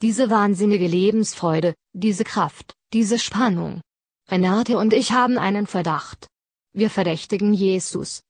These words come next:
dass er diese unglaublichen Gaben gibt. Wir verzichten darauf, diesen Verdacht wissenschaftlich zu verifizieren, denn Gott hat in seiner Weisheit entschieden, dass der Glaube an Jesus Christus retten soll.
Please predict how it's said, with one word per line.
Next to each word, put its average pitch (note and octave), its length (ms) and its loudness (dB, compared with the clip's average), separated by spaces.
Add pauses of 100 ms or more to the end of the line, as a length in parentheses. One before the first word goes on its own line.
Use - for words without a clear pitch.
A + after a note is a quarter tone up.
dass A3+ 220 -2
er A3+ 100 2
diese E3+ 300 -4
unglaublichen F3+ 760 0
Gaben F3 360 0
gibt. E3 340 -8 (460)
Wir A3 180 2
verzichten G#3+ 600 -2
darauf, F3 440 0 (220)
diesen A#3 260 2
Verdacht A3+ 500 0
wissenschaftlich G#3+ 720 0
zu A#3 200 0
verifizieren, G#3+ 960 0 (200)
denn A3+ 260 4
Gott A#3 240 0
hat F#3+ 160 0
in F3 140 0
seiner F#3 340 0
Weisheit G3+ 460 0
entschieden, A3+ 580 2 (180)
dass G#3 200 -2
der F3+ 120 -2
Glaube F#3+ 420 0
an F3 160 0
Jesus G#3+ 600 0
Christus - 540 -2
retten E3 260 -2
soll. D#3 320 -4